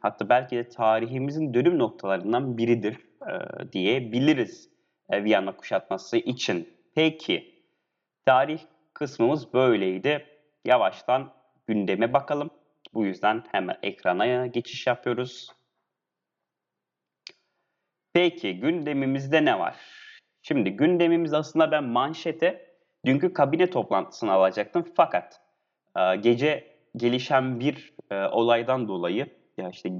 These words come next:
gece Mersin'de meydana gelen terör saldırısından dolayı, e, manşeti değiştirdim. Manşetimize, e, manşetimiz açılırsa, evet, T yirmi dört biraz geç açıldı.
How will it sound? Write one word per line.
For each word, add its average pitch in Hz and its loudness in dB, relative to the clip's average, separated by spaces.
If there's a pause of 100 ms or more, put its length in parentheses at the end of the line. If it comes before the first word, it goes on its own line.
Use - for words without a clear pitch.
(160)
gece 104 2
Mersin'de 107 -2 (320)
meydana 101 2
gelen 92 -4
terör 123 -2
saldırısından 98 -2
dolayı, 117 -4 (100)
e, 98 -4 (220)
manşeti 123 -2
değiştirdim. 165 0 (520)
Manşetimize, 123 0 (1800)
e, 104 -2 (380)
manşetimiz 98 -4
açılırsa, 92 -2
evet, 92 -8
T 104 -4
yirmi 98 -2
dört 95 -6
biraz 143 -2
geç 98 -8
açıldı. 107 -6